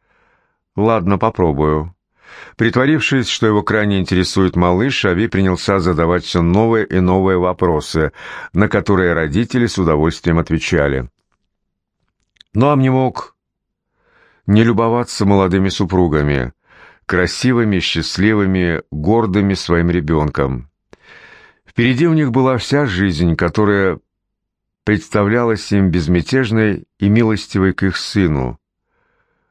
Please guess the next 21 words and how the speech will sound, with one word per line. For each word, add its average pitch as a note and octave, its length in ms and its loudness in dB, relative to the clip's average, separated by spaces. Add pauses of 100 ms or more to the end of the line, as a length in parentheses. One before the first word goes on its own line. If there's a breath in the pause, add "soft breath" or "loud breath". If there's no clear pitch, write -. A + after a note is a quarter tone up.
Но E2 160 2
их F#2 140 0
ожидало E2+ 420 2
страшное F2 540 -2
горе, D#2+ 540 -2 (600)
если E2 360 0
то, E2+ 180 0
что D#2+ 200 -4
сказала D2+ 460 0
Сара, D#2+ 560 -4 (360)
правда. C#2+ 720 -4 (1400)
Супруги C#3 560 0
предложили A2 580 0
гостям G#2 520 0
пройти G2 380 0
в - 80 -8
квартиру F#2 560 0
и - 20 0
выпить F#2+ 360 -2
чего-нибудь F#2 560 0
освежающего. D#2+ 1080 -2